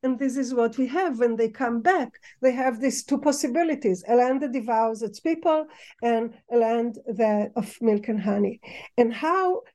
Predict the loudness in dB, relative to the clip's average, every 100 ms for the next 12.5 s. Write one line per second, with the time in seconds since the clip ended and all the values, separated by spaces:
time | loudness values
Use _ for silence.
0 | _ 0 2 2 0 -2 -8 -2 0 0
1 | -2 -4 -2 0 -2 0 0 0 -2 -2
2 | 0 0 2 2 -2 -12 -20 -16 0 2
3 | 2 0 0 2 2 0 -2 -2 0 0
4 | -4 -12 -2 0 0 -2 -8 0 2 2
5 | 0 -2 -2 0 0 0 -2 0 0 0
6 | 0 -2 -6 -20 -16 -2 0 0 -2 0
7 | 2 0 -2 -4 -2 -2 -2 -2 -2 0
8 | 2 0 0 0 0 -4 -12 -20 -20 -14
9 | 0 2 2 -4 -16 -6 0 2 2 -2
10 | -10 _ 0 2 2 0 0 -2 -2 0
11 | 0 -2 -2 -2 0 0 0 0 0 -2
12 | -6 -2 2 2 2